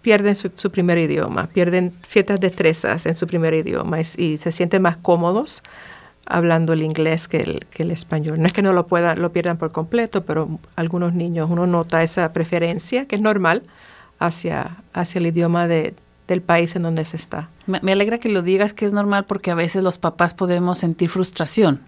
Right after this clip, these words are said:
Speaker 2: o
Speaker 1: Ujú.
Speaker 2: miedo a, a, "No, no quiero que lo pierda", y entonces a lo mejor podemos ser más carga para ellos en lugar de
Speaker 1: Ujú.
Speaker 2: dejarlos que, ah, entren bien en el proceso de aprender primero uno
Speaker 1: Ujú.
Speaker 2: y después quizás haya un tiempo más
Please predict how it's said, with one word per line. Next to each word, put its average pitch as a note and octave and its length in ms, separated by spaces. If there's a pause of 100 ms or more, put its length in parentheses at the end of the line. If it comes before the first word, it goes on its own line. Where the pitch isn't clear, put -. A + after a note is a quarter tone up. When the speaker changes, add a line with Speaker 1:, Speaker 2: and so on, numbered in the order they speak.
(120)
Speaker 2:
o A3 100
Speaker 1:
Ujú. E3+ 100
Speaker 2:
miedo F#3+ 440
a, F#3 120
a, D3+ 340 (380)
"No, E3+ 220
no D#3+ 180
quiero G3+ 240
que G3+ 80
lo E3 160
pierda", E3 340
y D3 40
entonces D#3+ 260
a E3+ 40
lo D#3+ 80
mejor D#3 280
podemos E3 400
ser D#3+ 140
más D#3+ 260
carga G#3 340
para G3+ 220
ellos G3 400
en F#3 100
lugar E3 240
de F3 80
Speaker 1:
Ujú. - 40
Speaker 2:
dejarlos D3+ 360
que, D#3+ 300
ah, - 180 (300)
entren G3 420
bien G3+ 160
en G#3 100
el G3+ 120
proceso F3+ 380
de F#3+ 40
aprender F3+ 460
primero B3 340
uno G#3+ 280 (180)
Speaker 1:
Ujú. B3 320 (160)
Speaker 2:
y F#3 100
después E3 400
quizás F3 340
haya F3 140
un E3+ 120
tiempo F3 280
más - 500